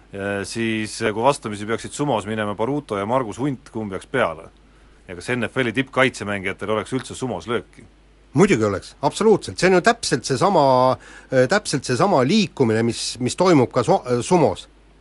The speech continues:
Speaker 2: Täpselt see, see, kõik, ka, ka tehnika on küllaltki sama. Kumb võidaks? Jube raske öelda. Aga üks on selge, et, et, äh,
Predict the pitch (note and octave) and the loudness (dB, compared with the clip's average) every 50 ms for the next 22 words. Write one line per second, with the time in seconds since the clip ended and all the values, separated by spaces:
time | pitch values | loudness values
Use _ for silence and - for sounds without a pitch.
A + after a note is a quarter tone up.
0 | _ _ - A3 A#3+ - - F3 C#3+ B2 - D#3+ D3+ C#3+ C#3 C3+ C3 B2+ B2+ D#3+ | _ _ 2 2 2 2 2 0 0 2 2 4 4 4 4 2 2 0 0 -2
1 | D3 D3 D3 D3 D3 C#3+ C#3+ C#3+ - - _ - - - G#3+ B3 A3 - _ _ | 0 0 0 0 0 -4 -8 -12 -16 -20 _ -18 2 4 4 4 4 0 _ _
2 | _ - D3+ C#3 C3 - - D3+ D3 C#3+ C3+ - - G#3 A#3+ G3+ F#3 C3+ - - | _ -2 -2 -2 -2 0 2 4 4 4 4 4 4 6 6 8 6 4 4 2
3 | - A#2 A2+ A#2 A2 F3 F3+ D#3 A#2+ G#2 - - A2 A#2+ D3+ C#3 G#2+ F2 - - | 0 2 2 4 4 6 6 6 4 2 0 -2 2 2 4 4 2 0 -4 -10
4 | - _ _ _ _ _ - D#3+ D#3 C#3+ C#3+ G3+ A3 F3 B2 F#2+ - - - - | -20 _ _ _ _ _ 4 4 6 8 8 8 8 8 6 2 0 -6 -14 -20
5 | _ _ _ _ _ _ _ B2+ C#3 D3+ D3+ C3 B2 B2 B2 - - D#3+ F3 D#3+ | _ _ _ _ _ _ _ 2 4 6 6 6 6 4 2 4 4 6 8 8
6 | B2 F#2+ G2 - - _ _ B2 A#2+ A#2 D3+ G#3+ G#3+ - D3+ C3 A#2+ F3 G3+ G3 | 6 6 2 -4 -8 _ _ 0 4 4 4 4 4 2 0 2 4 4 4 4
7 | E3+ A#2+ A2+ A2 G#2+ G#2+ G2+ - - B2 A2 - _ _ - C3+ A#2+ A#2+ B2 A#2+ | 4 2 2 2 2 0 -2 0 0 0 0 0 _ _ 2 4 6 6 6 6
8 | A#2 - | 4 0